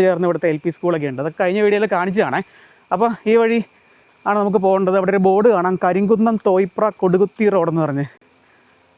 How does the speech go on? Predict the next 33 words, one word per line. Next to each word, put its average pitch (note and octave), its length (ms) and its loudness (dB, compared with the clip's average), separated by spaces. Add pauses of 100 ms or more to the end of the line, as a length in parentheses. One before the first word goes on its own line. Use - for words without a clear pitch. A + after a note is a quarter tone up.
(400)
നാല് F3 200 0
കിലോമീറ്റർ G3 320 0
മുകളിൽ F3 320 0
ദൂരം E3 220 0 (320)
കാണിക്കുന്നുണ്ട്. D#3 480 -4
എനിക്ക് D3 140 -2
തോന്നുന്നത് E3 260 -2
കൊടുകുത്തി G3 320 0
വരെയുള്ള G#3 280 0
ദൂരമായിരിക്കും. D#3 460 0
കുത്തനെയുള്ള B3+ 500 0
കയറ്റവും G3+ 320 0 (580)
വളവുകളൊക്കെയാണ് F#3 640 0 (220)
കൊടുകുത്തി E3+ 340 2
വരെ. D3+ 140 0 (600)
അപ്പോൾ G#3 200 0
കുണിഞ്ഞിയിൽ B3 400 2
നിന്ന് D4 200 2
കൊടുകുത്തിക്ക് A#3+ 520 0 (140)
രണ്ട് G#3+ 260 -2
കിലോമീറ്റർ A#3 400 0
സംതിങ് F3+ 340 -2
ദൂരമേ D#3+ 200 2
ഉള്ളൂ. A#2+ 240 -4
അപ്പോൾ D#3+ 220 -2
ആ - 20 0 (220)
ബോർഡിൽ G3+ 400 2
കണ്ടില്ലായിരുന്നു D#3+ 440 -2
നാല് D3 220 -2
കിലോമീറ്റർ. C3 320 -4 (420)
അപ്പോൾ F3 140 -4
അത് G3 80 -2 (140)
തോയിപ്ര G3 480 0